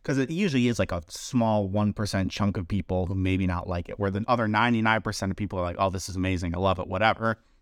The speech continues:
But that one percent can feel very large just 'cause that's how we are as humans. We take things very personally. Um, but I've definitely <laughs> developed a lot thicker skin and just been like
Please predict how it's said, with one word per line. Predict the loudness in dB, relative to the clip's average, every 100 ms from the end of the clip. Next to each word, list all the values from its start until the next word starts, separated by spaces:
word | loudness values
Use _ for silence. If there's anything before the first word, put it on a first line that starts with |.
| _ _ _ _ _
But | -4 0
that | 0
one | 2 2 2
percent | -2 -2 -2
can | -4
feel | -4 -4
very | -4 -2
large | 4 4 4 -2 -12 _ _ -6
just | -6 -4
'cause | -2
that's | -2 -2 -12 -4
how | 0
we | 0
are | 2 0
as | -2
humans. | -2 -2 -2 -4
We | -4
take | -2 -4
things | -4 -4
very | -4 -6
personally. | -2 0 0 0 2 2 0 -12 _ _ -2
Um, | 0 0
but | 0
I've | 0
definitely | 0 0 0 0
<laughs> | -2
developed | -6 -2 0 2
a |
lot | 2 2 2
thicker | -2 -2 -4
skin | -2 0 0
and | 0
just | -2 -2
been | -2 0
like | -2 -4